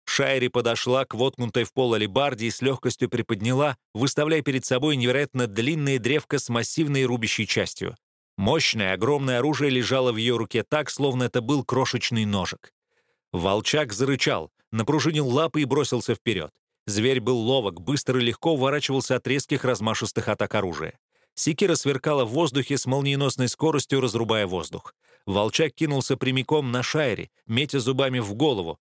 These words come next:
но с глухим ударом отлетел в стену. Громкий скулеж отражался от стен, оглушая. «Мразь! Свисхи! Хаэтгел хайхи!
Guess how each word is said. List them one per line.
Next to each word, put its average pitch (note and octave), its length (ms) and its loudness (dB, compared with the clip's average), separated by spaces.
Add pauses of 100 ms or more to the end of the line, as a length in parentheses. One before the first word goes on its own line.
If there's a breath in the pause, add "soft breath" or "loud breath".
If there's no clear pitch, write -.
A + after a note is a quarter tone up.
(140)
но B2+ 180 0
с A2 80 -4
глухим C3+ 380 0
ударом C#3+ 320 2
отлетел B2 360 0
в - 60 -14
стену. E2+ 440 -4 (320)
Громкий A2+ 400 2
скулеж A#2+ 500 0
отражался A#2 600 0
от - 80 -6
стен, B2+ 300 -2
оглушая. G2+ 640 -2 (460)
«Мразь! G3 680 2 (160)
Свисхи! G#3+ 760 0 (260)
Хаэтгел G#3+ 760 2
хайхи! A3 840 0